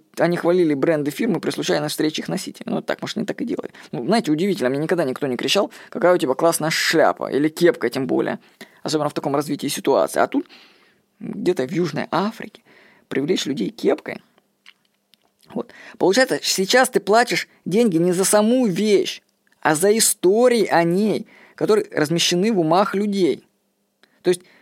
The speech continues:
тот же Supreme разместил историю свою в головах людей в Южной Африке. А я размещаю в вашей, причем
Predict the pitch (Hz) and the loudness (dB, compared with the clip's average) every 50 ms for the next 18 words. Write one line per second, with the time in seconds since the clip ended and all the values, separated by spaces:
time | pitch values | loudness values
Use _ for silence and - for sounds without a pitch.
0 | _ _ _ _ _ - 208 214 185 175 165 - 190 196 233 269 285 233 175 170 | _ _ _ _ _ -2 -2 0 0 0 -2 -2 -2 0 0 2 2 4 4 2
1 | 156 170 196 202 - - 226 196 - - _ _ _ _ - - 170 - - - | 2 2 -2 -2 -2 0 0 0 0 -2 _ _ _ _ -10 -8 -6 -4 -2 0
2 | 254 277 226 185 - - 156 147 143 143 135 120 101 107 117 120 117 120 101 113 | 0 2 2 2 2 2 2 2 2 2 2 0 0 -2 -6 -8 -10 -14 -16 -14
3 | - - - 143 143 151 165 190 226 - - - 160 156 143 143 165 196 208 - | -6 0 2 2 4 4 4 4 2 2 0 -2 -4 -2 -2 -2 -2 -2 -2 -2
4 | 196 220 226 220 233 294 320 349 359 349 254 - - - - - - _ _ _ | -2 -2 -2 -2 -2 0 0 0 0 -2 -2 -4 -8 -10 -10 -12 -20 _ _ _
5 | _ _ _ _ _ _ _ _ _ _ _ _ - - 123 165 247 269 - - | _ _ _ _ _ _ _ _ _ _ _ _ -4 -2 0 0 2 0 0 -2
6 | 135 143 - - - 208 151 - 147 143 143 - - - - - - - - - | -4 -4 -2 -2 0 0 0 0 0 -2 -2 -4 -6 -8 -8 -8 -8 -8 -10 -12
7 | - | -12